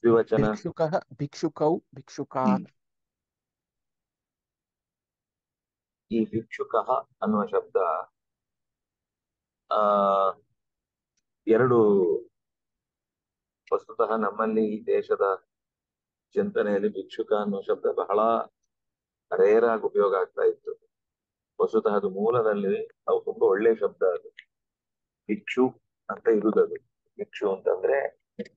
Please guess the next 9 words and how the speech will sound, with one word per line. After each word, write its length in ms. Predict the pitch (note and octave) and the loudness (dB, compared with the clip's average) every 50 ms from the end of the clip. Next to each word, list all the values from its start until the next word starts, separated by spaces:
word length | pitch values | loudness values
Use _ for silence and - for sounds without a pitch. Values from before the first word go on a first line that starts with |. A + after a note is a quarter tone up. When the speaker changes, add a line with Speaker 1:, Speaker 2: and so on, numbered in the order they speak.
| _ _ _ _ _ _ _ _ _ _ - | _ _ _ _ _ _ _ _ _ _ -6
Speaker 1:
ಆ, 60 | - - A2+ G#2 F#2+ F#2+ F#2 F#2 F2+ - - D2 - - - - _ _ _ _ - | -4 -4 -2 -2 -2 -4 -4 -6 -6 -6 -8 -10 -12 -14 -18 -20 _ _ _ _ -2
ಯಾರತ್ರವೂ 760 | G#2+ G2+ G2+ G#2 A2 G#2 - - - A2 G#2+ G#2 A2 A#2 A#2 | 0 2 2 2 0 -2 -4 -4 -2 0 0 2 2 2 2
ಯಾವತ್ತಿಗೂ 720 | G#2+ F#2 F2+ F#2 F#2+ G2 F#2+ F#2+ - - - G#2 G#2 A2 | 2 2 2 2 2 0 -2 -4 -8 -14 -8 -4 -2 0
ಯಾವ 240 | A2 F#2+ F2+ F2+ F#2+ | 0 0 0 0 0
ಕಾರಣಕ್ಕೂ 760 | F#2+ - G2 F#2+ F#2 F2+ F2+ F2+ F2 - G#2+ G#2+ A2 G#2+ G#2 - | -2 -2 -2 -2 -2 -2 -4 -6 -8 -6 -4 -2 -2 -2 -2 -4
ಏನನ್ನು 340 | F#2 F2+ F#2+ F#2 F#2+ F#2 - | -6 -6 -6 -6 -6 -4 -2
ಬೇಡದೆ 420 | - G2 G#2 G#2+ G2+ F#2+ F#2 G#2 | 2 2 4 4 4 2 0 0
ಬದುಕುವವನು 640 | F#2+ F#2+ - F#2 - - G2 F#2+ F2+ F2 F2 E2+ - | 0 -2 -4 -4 -6 -2 0 2 2 2 0 -4 -12
ಅಂತ. 220 | - _ _ - | -20 _ _ -10